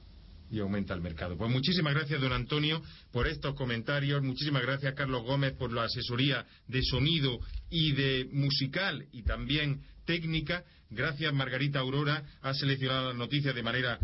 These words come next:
maravillosa y además lo haces con una dicción preciosa. Muchas gracias, don Antonio García Trevijano, por su pensamiento crítico tan refrescante, tan, eh, en, en necesario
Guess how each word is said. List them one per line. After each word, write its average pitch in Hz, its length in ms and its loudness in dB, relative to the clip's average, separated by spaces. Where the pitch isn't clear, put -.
maravillosa 123 560 0
y 131 40 2
además 127 220 0
lo 131 80 0
haces 139 160 -2
con 127 120 0
una 127 120 2
dicción 123 380 0
preciosa. 143 520 0
Muchas 147 300 2
gracias, 139 280 2
don 127 140 0
Antonio 131 240 0
García 123 240 0
Trevijano, 123 400 0
por 127 120 -2
su 117 120 -8
pensamiento 123 500 0
crítico 143 380 2
tan 120 160 0
refrescante, 143 720 -2
tan, 123 260 -2
eh, 113 880 0
en, 113 280 2
en 123 240 2
necesario 160 680 0